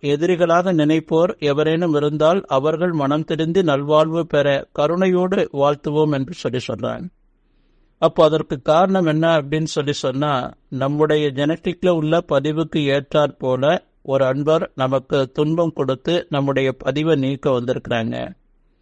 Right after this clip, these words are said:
இந்த பதிவை நீக்க வந்த அந்த மகானை நாம அவர்களுக்கு எந்த சிரமமும் வந்துடக்கூடாது என்ற அளவுல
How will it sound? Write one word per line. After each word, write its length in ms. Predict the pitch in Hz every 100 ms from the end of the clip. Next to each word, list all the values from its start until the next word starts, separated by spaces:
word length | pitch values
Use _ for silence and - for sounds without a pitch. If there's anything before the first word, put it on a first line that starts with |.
| _ _ _
இந்த 140 | - 160 160
பதிவை 380 | 170 220 240
நீக்க 420 | 208 185 202 - 196
வந்த 400 | 175 175 208 -
அந்த 280 | 156 147
மகானை 640 | 135 135 143 160 143 147 180
நாம 600 | 135 131 143 135 135 160 -
அவர்களுக்கு 1000 | 135 147 196 190 175 160 - 180 143 - _ _ _ _ -
எந்த 260 | 175 180
சிரமமும் 640 | 180 - 156 170 175 185 -
வந்துடக்கூடாது 920 | 143 147 151 156 147 143 143 160 -
என்ற 440 | 147 147 143 131 139
அளவுல 560 | 156 180 202 156 135